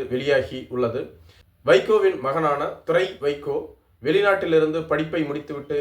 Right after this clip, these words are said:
இங்கு வந்தபோது வியாபாரங்கள் செய்ததாக கூறப்படுகிறது. பின்பு இவருக்கு மதிமுகவின் தலைமை நிலைய செயலாளர் என்ற பதவி வழங்கப்பட்டது. அப்பொழுதே பலர் இதனை எதிர்த்தார்கள். வாரிசு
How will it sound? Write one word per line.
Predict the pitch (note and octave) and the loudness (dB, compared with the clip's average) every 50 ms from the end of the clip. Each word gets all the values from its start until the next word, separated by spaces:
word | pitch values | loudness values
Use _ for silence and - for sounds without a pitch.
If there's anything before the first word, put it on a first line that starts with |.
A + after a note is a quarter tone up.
| - - | -4 -6
இங்கு | C3+ C#3 C3+ C#3 | -8 -8 -6 -2
வந்தபோது | C3+ C3+ C3+ C3+ D3+ - C#3 C3 B2+ C3+ F3 - - - _ _ _ - | -2 -2 0 0 -2 -2 -2 -2 -2 -2 -4 -6 -10 -16 _ _ _ -2
வியாபாரங்கள் | C3 D3+ D#3+ F3+ F#3 F#3 F#3 F3 E3+ D#3+ D3+ D3+ - D#3 | 2 4 4 4 4 4 4 4 2 0 -2 -4 -4 -6
செய்ததாக | C#3+ C#3 C#3 C3+ C3+ C3+ C3 C3+ - _ _ _ | -4 -4 -4 -4 -4 -4 -6 -8 -12 _ _ _
கூறப்படுகிறது. | _ E3 F3 E3+ D#3 - C#3 C3 B2+ B2+ A#2+ A2+ B2 - - - - _ _ _ _ _ | _ 0 2 2 2 0 0 0 0 0 0 -2 -4 -6 -8 -10 -16 _ _ _ _ _
பின்பு | - E3 D#3+ D#3+ E3 F#3 - - - - _ _ | -6 -4 -2 0 0 -2 -2 -6 -10 -18 _ _
இவருக்கு | - C#3+ D3+ D#3+ D#3 D#3 D#3 - F#3+ G#3 - - C3+ | -4 0 2 2 4 2 0 -2 -4 -4 -4 -2 0
மதிமுகவின் | D3+ E3+ F#3 - G3 F3+ E3+ E3 D#3 D#3+ D#3 D3+ D#3 D#3 D3+ | 0 0 0 -2 -4 -4 -4 -6 -4 -2 -2 0 0 -2 -2
தலைமை | - D3+ D3 F3 G3 F#3+ | -2 0 0 2 0 0
நிலைய | F3+ E3+ D#3+ D3+ D3+ D3 | 0 0 0 0 0 -2
செயலாளர் | - - D3+ C#3+ C#3+ C#3 C3+ C3+ C#3 C3+ C3+ - | -2 0 0 2 2 2 0 0 -2 -4 -4 -4
என்ற | C3 C3 C3 B2+ C3 C3 B2+ | -4 -4 -2 -2 -2 -4 -2
பதவி | - C#3 C3 C#3 C#3 C#3 C#3 C#3 - | -2 -4 -4 -4 -6 -8 -12 -10 -6
வழங்கப்பட்டது. | B2 B2+ C3 C3 C3 B2+ - A#2+ A2+ - A#2 A#2 B2+ D#3 - - - _ _ _ _ _ | -2 -2 0 0 -2 -2 -4 -6 -4 -4 -4 -4 -4 -4 -6 -10 -16 _ _ _ _ _
அப்பொழுதே | - C3 C#3+ - F#3+ G3 F#3+ F#3 E3 D3 C#3+ - - - - - | -2 -2 -2 2 2 2 2 4 2 2 0 0 -2 -6 -8 -4
பலர் | - D3+ D#3+ D#3+ D#3 D3+ C#3+ | 0 2 2 2 2 0 -2
இதனை | C#3 D3 D3 D3 D3 C#3+ - - | -4 -2 -2 -2 -4 -4 -6 -8
எதிர்த்தார்கள். | C3+ C#3 D#3+ D#3 - - C#3+ B2+ A2+ - A#2+ - - - - _ _ _ _ _ - | -6 -4 -4 -4 -2 -2 -2 -2 -2 -2 -4 -6 -6 -10 -16 _ _ _ _ _ 0
வாரிசு | A2 C#3+ F#3 A3 A#3 A3 - G#3+ | 4 4 4 4 4 0 -2 -4